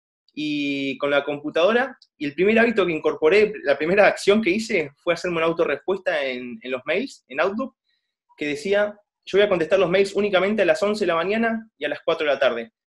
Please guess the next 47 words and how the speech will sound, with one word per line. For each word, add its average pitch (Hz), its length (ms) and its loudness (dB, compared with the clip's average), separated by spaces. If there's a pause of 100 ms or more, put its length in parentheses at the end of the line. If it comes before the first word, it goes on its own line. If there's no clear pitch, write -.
(340)
Si 135 880 -4
hay 170 140 4
algún 180 240 4
tema 180 420 4
que 156 80 -4
no 160 140 -2
pueda, 156 520 4
que 143 120 -4
necesite 165 320 -2
urgencia, 226 460 0
llamame 175 320 0
a 165 40 0
este 170 140 -6
teléfono, 143 400 -2
si 156 160 -8
no, 226 240 2
esperá 160 320 -2
en 165 60 0
ese 156 140 -4
horario". 135 360 0 (1300)
Y, 165 440 -4
y 160 40 -4
me 165 120 0
costó, 175 440 2
pero 190 140 6
bueno, 180 140 4 (120)
lo 143 100 -6
fui - 140 -2
incorporando, 190 560 2
fue 180 180 0
luchar 175 320 0
con 180 80 0
esa 175 180 -2
ansiedad 170 400 2
de, 202 340 -2 (260)
porque 139 200 -6
cuando 151 200 -2
no 202 100 -4
tenés 220 220 0
trabajo 202 460 6
y 139 40 -2
no 143 80 -2
hay 180 100 0
nada, 190 400 4
uno 175 220 -2
tiende 170 260 2
a 196 260 2